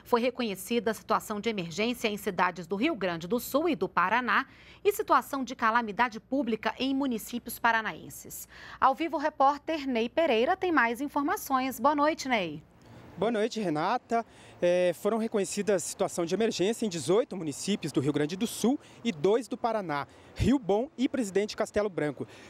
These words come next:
Speaker 2: Também foram reconhecidas situação, situação de calamidade pública em duas cidades paranaenses, são Rolândia e Tamaranda. Itamarana.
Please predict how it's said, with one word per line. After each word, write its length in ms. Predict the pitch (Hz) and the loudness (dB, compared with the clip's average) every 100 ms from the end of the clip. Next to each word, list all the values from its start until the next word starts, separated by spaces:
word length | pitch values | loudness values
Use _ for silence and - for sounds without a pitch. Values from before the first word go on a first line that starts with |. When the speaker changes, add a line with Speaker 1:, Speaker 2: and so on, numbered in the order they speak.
| - | -4
Speaker 2:
Também 280 | 277 202 269 | -2 0 -2
foram 200 | 226 214 | 0 -2
reconhecidas 600 | 214 202 175 - 208 - | -2 0 -2 -2 -2 -2
situação, 460 | - 220 - 196 220 226 - | -2 -2 -2 0 2 0 -2
situação 460 | - 214 - 208 | -2 -2 0 -2
de 80 | 185 | -2
calamidade 540 | 202 185 165 151 151 | -2 -2 -2 -4 -4
pública 520 | - 208 285 269 247 214 - - - | -4 -2 0 0 -2 -2 -6 -12 0
em 440 | 190 214 208 202 | 2 2 0 0
duas 240 | 175 277 - | 2 0 0
cidades 440 | 190 202 208 196 | -2 -2 -2 -6
paranaenses, 800 | - 226 185 175 170 - 147 - - - | -4 -2 -2 -2 -2 -2 -8 -10 -16 -12
são 220 | - 190 | -2 -2
Rolândia 680 | 160 254 247 190 233 226 240 226 | 0 0 0 -2 -2 0 -2 -4
e 100 | 220 | -4
Tamaranda. 640 | 240 233 214 151 139 120 - - - - - - | -2 0 -2 -2 -4 -6 -8 -18 -20 -20 -18 -10
Itamarana. 640 | 175 - 247 220 156 123 | -6 -2 -2 -2 -4 -4